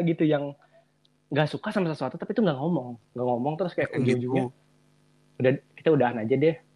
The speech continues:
Speaker 1: Terus di-,
Speaker 2: Nah,
Speaker 1: terus
Speaker 2: itu
Speaker 1: dibeberin
Speaker 2: dia.
Speaker 1: gitu. "Gue nggak suka ini, ini, ini, ini, ini, ini." Kayak, ya Allah,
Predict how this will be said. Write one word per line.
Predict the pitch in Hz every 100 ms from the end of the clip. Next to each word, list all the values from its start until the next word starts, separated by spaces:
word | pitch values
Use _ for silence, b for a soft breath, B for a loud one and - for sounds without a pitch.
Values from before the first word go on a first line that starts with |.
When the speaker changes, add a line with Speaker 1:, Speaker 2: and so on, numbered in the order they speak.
| _ 139
Speaker 1:
Terus | 156 - _ -
di-, | 151 151
Speaker 2:
Nah, | - 107 -
Speaker 1:
terus | - 160
Speaker 2:
itu | 170
Speaker 1:
dibeberin | 156 139 139 160 151
Speaker 2:
dia. | 139
Speaker 1:
gitu. | 127 120
"Gue | 185
nggak | 185
suka | 160 143
ini, | 151 160 156
ini, | 147
ini, | 143 143 139
ini, | 143
ini, | 139 139
ini." | 139 139
Kayak, | 120 127 113 143
ya | 147
Allah, | 127 120 120 131